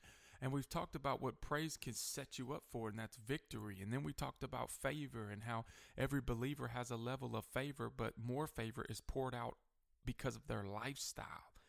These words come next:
You can receive an, another level of favor because of your lifestyle, lifestyle of righteousness like Noah, a lifestyle of virtue, faithfulness, and perseverance like Ruth can set you up for supernatural favor, right?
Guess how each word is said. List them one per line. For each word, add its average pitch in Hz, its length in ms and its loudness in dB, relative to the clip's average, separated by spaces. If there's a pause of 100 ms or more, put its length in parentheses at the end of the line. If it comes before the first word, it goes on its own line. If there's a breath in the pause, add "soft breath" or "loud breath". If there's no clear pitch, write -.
(340 loud breath)
You 139 80 2
can 131 160 2
receive 127 460 2
an, 117 200 2
another 123 380 2
level 110 640 0
of - 120 -4
favor 127 760 0
because 110 280 -4
of 107 100 -6
your 101 140 0
lifestyle, 104 580 -2
lifestyle 117 520 -2
of 101 140 -2
righteousness 110 840 0 (420 loud breath)
like 110 260 2
Noah, 110 440 2
a 107 60 0
lifestyle 110 500 0
of 101 120 -2
virtue, 113 400 0 (120)
faithfulness, 117 560 0
and 101 160 0
perseverance 120 720 0
like 104 240 0
Ruth 120 380 2 (360 loud breath)
can 131 140 2
set - 380 0
you 120 160 2
up 147 180 0
for 107 140 -2
supernatural 120 1080 4
favor, 95 460 -6
right? 95 320 -2